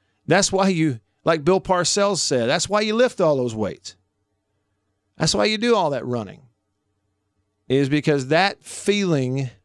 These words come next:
of winning, whew, it, it's something else. There's almost nothing like it. You know, there's just almost nothing like it. So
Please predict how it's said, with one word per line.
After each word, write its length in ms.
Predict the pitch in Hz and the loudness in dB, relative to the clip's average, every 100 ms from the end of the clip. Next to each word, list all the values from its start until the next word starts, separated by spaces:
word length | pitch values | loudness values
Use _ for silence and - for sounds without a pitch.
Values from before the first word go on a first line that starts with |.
| _ | _
of 220 | 120 117 117 | 0 0 0
winning, 680 | 127 175 165 110 104 98 - _ _ _ _ _ _ _ _ _ _ _ - | 0 2 0 -2 -8 -12 -14 _ _ _ _ _ _ _ _ _ _ _ 2
whew, 400 | 311 349 - - _ _ _ _ _ _ _ _ _ _ _ _ - | 4 4 2 -10 _ _ _ _ _ _ _ _ _ _ _ _ -2
it, 160 | 156 | -2
it's 240 | 156 151 - | 0 0 0
something 360 | 170 160 143 | 0 -2 -2
else. 380 | 143 117 - - _ _ _ _ _ _ _ _ _ _ _ _ _ _ _ _ _ _ | -2 -6 -10 -20 _ _ _ _ _ _ _ _ _ _ _ _ _ _ _ _ _ _
There's 280 | 117 135 143 | -2 2 2
almost 300 | 151 143 127 | 2 0 -2
nothing 280 | 139 127 107 | -2 -4 -4
like 260 | 123 123 - | -4 -4 -8
it. 120 | - _ _ _ _ _ _ _ _ _ _ _ _ _ _ _ - | -20 _ _ _ _ _ _ _ _ _ _ _ _ _ _ _ -6
You 160 | 113 | -2
know, 260 | 113 107 110 | -2 -2 -4
there's 240 | - 127 120 | -2 -2 0
just 260 | 127 - | -4 -2
almost 340 | 131 120 113 123 | -2 -2 -4 -6
nothing 220 | 113 107 | -8 -8
like 240 | 104 98 - | -8 -10 -14
it. 160 | - | -12
So 400 | - 104 95 101 | -4 -2 -2 -6